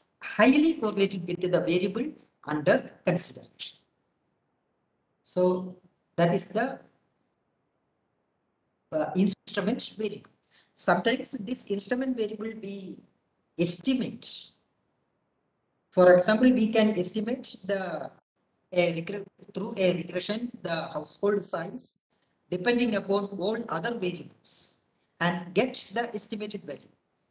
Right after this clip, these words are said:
That estimated value is assumed to be independent of the error term. So that estimated value we can use, estimated value of the household size, we can use as an instrument in this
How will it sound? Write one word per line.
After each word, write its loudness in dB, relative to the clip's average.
That 6
estimated -2
value -2
is -10
assumed -12
to -12
be -12
independent -8
of 0
the -2
error -2
term. -8
So 2
that 6
estimated -2
value -2
we -8
can -8
use, -16
estimated -2
value 0
of -6
the -4
household 0
size, -8
we 2
can -2
use -16
as -10
an -10
instrument -10
in -10
this -14